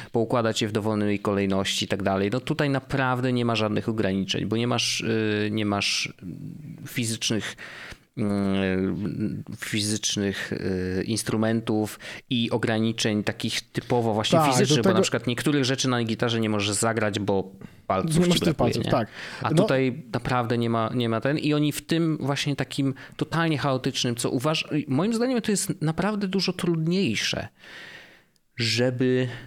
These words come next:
Speaker 1: z czegoś, co nie ma ograniczeń, stworzyć coś fajnego. Nie?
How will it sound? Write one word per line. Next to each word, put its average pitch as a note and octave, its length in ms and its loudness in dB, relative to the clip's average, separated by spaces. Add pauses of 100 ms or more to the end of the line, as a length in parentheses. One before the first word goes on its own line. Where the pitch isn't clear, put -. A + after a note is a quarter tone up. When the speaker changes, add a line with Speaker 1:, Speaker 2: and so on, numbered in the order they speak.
(320)
Speaker 1:
z - 200 -4
czegoś, F3 340 0
co - 140 0
nie D#3+ 260 4
ma F#3+ 180 4
ograniczeń, D#3+ 640 2
stworzyć B2+ 600 0
coś - 460 -2 (240)
fajnego. F2+ 460 -2 (300)
Nie? A3 200 -2